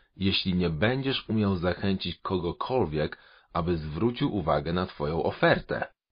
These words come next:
Większość jest przekonana, że trzeba cieszyć się świetną reputacją i mieć duże wpływy,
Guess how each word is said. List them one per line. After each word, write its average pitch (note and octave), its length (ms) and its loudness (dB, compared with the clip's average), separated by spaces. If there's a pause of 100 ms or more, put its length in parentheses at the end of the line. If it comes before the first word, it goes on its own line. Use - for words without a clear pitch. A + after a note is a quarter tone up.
(240)
Większość B2 840 4
jest - 300 -2
przekonana, F#2+ 800 6
że D2+ 140 -2
trzeba F2 360 2
cieszyć F2+ 520 0
się D#2 120 -2
świetną E2+ 480 0
reputacją F#2 840 2 (320)
i G2 100 2
mieć G2 300 4
duże F#2+ 280 2
wpływy, D2+ 720 2